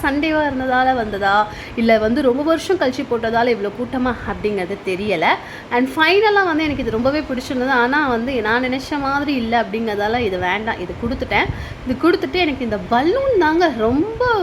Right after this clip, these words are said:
வருஷமா நானும் பார்த்துட்டே இருக்கேன், வாங்கணும் வாங்கணும்னு நினைப்பேன், நான் வாங்க மாட்டேன்.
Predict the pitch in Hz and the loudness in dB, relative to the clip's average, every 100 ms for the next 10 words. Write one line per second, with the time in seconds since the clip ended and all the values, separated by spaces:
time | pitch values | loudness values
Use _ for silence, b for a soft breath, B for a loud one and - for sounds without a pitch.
0 | 285 240 269 - 415 403 381 339 233 254 | 0 -2 -4 -4 -2 -2 0 -2 -2 0
1 | 330 302 269 302 302 311 269 294 294 240 | 0 0 0 -2 -4 -2 -2 -2 -2 0
2 | 285 311 277 269 294 285 247 262 285 226 | 0 -2 -2 -2 -2 -2 -2 0 0 0
3 | 185 180 165 - | -2 -2 -4 -6